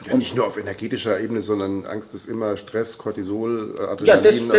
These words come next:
Speaker 1: also
Speaker 2: sowieso. Dass der Einzelne
Speaker 1: Ja.
Speaker 2: dadurch kaputt geht, das ist ja nochmal diese, die Sache. Aber wie gesagt, wird jetzt mit der zunehmenden, was,
Speaker 1: Mhm.
Speaker 2: das, wir müssen jetzt so sagen, in der Zeit gestern, ja,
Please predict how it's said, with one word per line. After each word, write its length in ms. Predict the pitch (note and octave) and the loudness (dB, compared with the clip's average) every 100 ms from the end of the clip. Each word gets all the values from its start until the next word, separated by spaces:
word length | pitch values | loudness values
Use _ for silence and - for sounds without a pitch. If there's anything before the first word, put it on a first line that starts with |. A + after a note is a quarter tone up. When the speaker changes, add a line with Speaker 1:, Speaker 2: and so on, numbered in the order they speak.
| G#3 | 8
Speaker 1:
also 160 | A3+ | 8
Speaker 2:
sowieso. 220 | G3+ C#3+ | 8 4
Dass 220 | B2+ D#3 - | 4 4 4
der 120 | D#3 | 4
Einzelne 300 | D#3+ - F#3 | 6 4 2
Speaker 1:
Ja. 60 | F3 | 4
Speaker 2:
dadurch 360 | F3+ F#3 F3+ | 4 4 4
kaputt 380 | E3+ - F3 - | 2 2 -2 0
geht, 220 | D#3+ D3+ | 0 2
das 140 | D3 C#3+ | 2 0
ist 140 | C#3+ | 2
ja 120 | C#3+ | 4
nochmal 360 | C3+ - F3 C3+ | 4 4 4 4
diese, 340 | A2+ A2 A#2 | 2 -2 -2
die 160 | A2 A#2+ | -4 -4
Sache. 300 | B2 D#3 D3 | -2 0 0
Aber 180 | A#2+ C3 | 0 -2
wie 100 | C#3+ | -2
gesagt, 380 | - D#3+ - | 2 2 4
wird 160 | B2+ B2 | -2 0
jetzt 200 | C#3+ C#3 | -2 0
mit 160 | C#3+ C#3 | 0 0
der 100 | B2 | -4
zunehmenden, 500 | F3+ F#3+ E3+ C3+ - | -4 -2 2 2 0
was, 100 | A#2 | -4
Speaker 1:
Mhm. 120 | G#2+ G2 | -4 -2
Speaker 2:
das, 160 | B2 B2 C3 | -2 -2 2
wir 120 | D#3+ | 4
müssen 280 | E3+ E3+ D#3 | 4 2 2
jetzt 160 | C3+ | 0
so 100 | - | 2
sagen, 220 | D#3+ B2 F#2+ - - - | 4 2 2 -10 -18 0
in 180 | C#3 C#3 | 4 6
der 160 | C#3+ | 6
Zeit 380 | C#3+ D#3 C3+ A2+ | 6 6 6 4
gestern, 560 | D3 G#3 - B2 C3+ G3 - | 0 2 4 4 4 0 -4
ja, 260 | G#2 C3 | 0 2